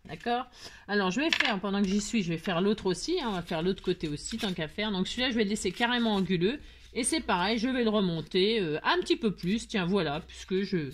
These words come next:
Voilà, je vais le remonter un petit peu plus. Je l'ai remonté de... Oh, bah, ça fait trois aussi. Trois, bah, ça fait trois aussi. Je fais n'importe quoi. N'importe, bon, ça, on s'en fiche. Ah, c'est ça. Je remonte aussi comme ceci et j'ancre.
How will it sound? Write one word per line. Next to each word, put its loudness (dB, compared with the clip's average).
Voilà, -2
je -2
vais 4
le 2
remonter 0
un 0
petit -4
peu -6
plus. -4
Je 0
l'ai 4
remonté 0
de... 0
Oh, 2
bah, 0
ça -4
fait 0
trois -2
aussi. -2
Trois, -4
bah, 0
ça -2
fait 0
trois 4
aussi. 0
Je -10
fais -4
n'importe -4
quoi. -8
N'importe, 0
bon, 2
ça, -8
on -4
s'en -6
fiche. -8
Ah, 2
c'est -2
ça. -6
Je 0
remonte 0
aussi -2
comme -2
ceci -4
et 2
j'ancre. -6